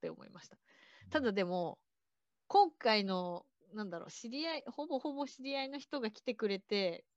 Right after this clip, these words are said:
Speaker 1: だいぶ空気感が共有された上でのあのプログラムだなと思って、
Speaker 2: うん。
Speaker 1: 一般にいきなりやるにはちょっと難易度の高いプログラムだったなとは思った。
Speaker 2: そうでしたね。
Speaker 1: かな？
Speaker 2: うん。
Speaker 1: うん。
Speaker 2: うん。いや、なんか、金柑デーも一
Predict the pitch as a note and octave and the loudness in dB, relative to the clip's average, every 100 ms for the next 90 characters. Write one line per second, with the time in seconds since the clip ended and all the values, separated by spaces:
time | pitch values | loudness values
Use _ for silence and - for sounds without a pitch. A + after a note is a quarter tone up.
0 | - A3+ B3+ C4 _ _ - C4+ B3 - | -6 -4 -4 -6 _ _ -8 -8 -8 -10
1 | G#3 F#3 E3+ A#3+ A3+ A#3 A#3 A#3 A#3 A#3+ | -8 -8 -6 0 2 4 4 6 4 6
2 | A#3 B3 B3+ B3 B3+ C4+ C4+ D#4 A#3+ G3 | 4 6 8 8 8 8 6 8 6 4
3 | F#3 F#3+ F3+ F3+ D#3 - - E3 D#3+ D#3 | 4 6 6 4 2 -4 -6 -6 -6 -6
4 | - - - _ - - - G2 - _ | -8 -8 -8 _ -20 -20 -18 -18 -20 _
5 | _ - G3+ G#3 - C4+ C4+ C4 B3 B3+ | _ -2 0 2 6 6 6 2 4 4
6 | B3 B3+ B3 B3+ G3+ F3 F#3+ - F3 F3+ | 6 8 6 6 2 0 -2 -4 -2 2
7 | G3 F#3+ E3+ E3 D#3 - - F3+ F3 G3+ | 2 2 -2 -4 -6 -6 -4 -4 -4 -4
8 | - E3+ E3+ - F3 D#3+ D#3 F#3+ F3 E3 | -8 -8 -10 -8 -8 -6 -2 2 2 0
9 | - _ _ _ - E3+ D#3+ - - _ | -6 _ _ _ -8 -4 -6 -8 -16 _
10 | _ _ _ _ _ G#2 F#2 F2+ E3+ F#3 | _ _ _ _ _ -16 -14 -8 -2 2
11 | B3 D4 - _ _ - - F3 D#3 D3+ | 2 0 -8 _ _ -18 -10 -8 -8 -14
12 | _ _ G2 G#2+ A2 A#2 _ _ - A2 | _ _ -18 -14 -14 -16 _ _ -8 -6
13 | A#2 G#2 - E3 F3 G#3 G#3 D#3+ C3 A2 | -6 -8 -6 -4 -2 2 2 4 4 2
14 | G2+ G2 G2+ | 0 -2 -4